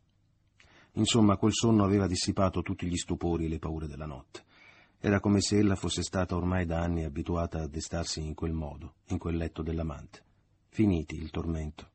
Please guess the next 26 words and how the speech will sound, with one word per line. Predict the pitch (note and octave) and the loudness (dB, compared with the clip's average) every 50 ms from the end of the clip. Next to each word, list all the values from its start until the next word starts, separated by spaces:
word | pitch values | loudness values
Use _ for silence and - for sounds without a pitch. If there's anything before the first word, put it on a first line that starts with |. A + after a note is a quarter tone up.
| - - | -18 -12
la | - F2+ | -8 -8
meraviglia, | E2 E2 E2 E2 D#2 D#2+ D#2 C#2+ C#2+ D2 D2+ - _ _ | -6 -6 -6 -6 -8 -8 -10 -12 -14 -18 -20 -20 _ _
l'impazienza. | - F2+ F2 D#2+ - E2+ E2 - F2+ E2+ D#2+ D#2 - - - _ _ _ _ _ _ _ _ _ _ | -8 -6 -6 -6 -6 -6 -6 -6 -6 -8 -8 -8 -10 -12 -12 _ _ _ _ _ _ _ _ _ _
Finita | _ - G2+ G2+ G#2+ A2+ G#2+ A2 | _ 2 4 6 6 6 4 4
quella | F2+ G2 F#2 F#2 | 4 4 2 2
sensazione | F2+ - G2+ F2+ - G2+ F#2+ - - G#2 G2 | 2 0 0 0 0 -2 -2 0 0 2 2
di | F2+ F2 | 2 2
irrealtà | F2 F2 F2 F2 E2 E2+ E2 - G2 F2+ | 0 0 0 0 0 -2 -2 -2 -2 -4
triste | - - F2+ G2+ F#2+ - - F2+ | -2 -2 -2 -2 -2 -2 -2 -2
e | E2+ | -2
avventurosa. | D#2+ D2+ E2+ E2+ D#2+ - E2+ D2+ C#2+ C#2 - - - - _ _ _ _ _ _ _ _ _ _ _ | -2 -2 -2 -2 -2 -2 -4 -6 -6 -10 -12 -14 -14 -16 _ _ _ _ _ _ _ _ _ _ _
Con | - - A#2 A2 | -2 2 4 4
le | G#2+ | 4
spalle | G#2 - B2 B2 A2+ G#2 | 4 4 4 4 4 4
contro | - A2 G#2 - F#2+ | 4 2 2 2 4
la | F#2+ F#2 F2+ | 2 2 2
parete, | - G2 G2+ G#2+ A2+ A2 - F#2+ F2+ | 2 0 2 2 0 0 0 -2 0
gli | F2+ F#2 | 2 0
occhi | F#2 F2+ - - F2 | 0 0 -2 -2 -4
sbarrati | E2 D#2+ E2+ E2+ D#2+ E2 F2+ F2 E2+ - - | -2 -2 -4 -4 -2 0 0 0 0 0 -2
nell'ombra | E2+ E2 E2 E2+ F2 E2+ E2 D#2+ D#2+ | -4 -2 -2 -2 -2 -2 -2 -4 -6
soffocante, | D#2+ - E2+ D#2+ - - F2 - G2 F#2+ F#2+ F#2 - - - - _ _ _ _ _ _ _ _ | -6 -8 -8 -8 -8 -6 -4 -2 0 0 0 -2 -4 -10 -14 -16 _ _ _ _ _ _ _ _
Carla | - - A#2+ G#2+ F#2+ F#2 F#2 | 0 2 4 4 4 4 2
indovinava | F2+ F2+ F2+ F2 F#2 F2 F#2+ G2 G2 F#2+ F2+ E2 E2 | 2 2 2 0 0 2 2 2 2 2 2 0 0
dall'insolita | D#2+ E2 E2 E2+ F2 - - G2 F#2+ F#2+ F2 - F2 | -2 -2 -2 -2 -2 -2 -2 0 0 0 0 -2 -4
sazietà, | - - E2 D#2+ - - E2 - - D#2+ D2+ D2 D2 | -4 -4 -6 -4 -4 -6 -4 -4 -4 -4 -6 -6 -10